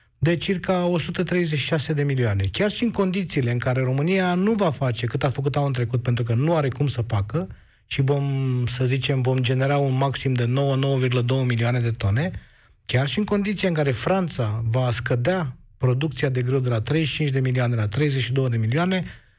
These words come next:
să spunem că mâncare pentru continentul european este suficientă. Dar,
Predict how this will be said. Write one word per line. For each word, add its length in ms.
să 140
spunem 400
că 160
mâncare 580
pentru 240
continentul 520
european 420
este 240
suficientă. 720
Dar, 420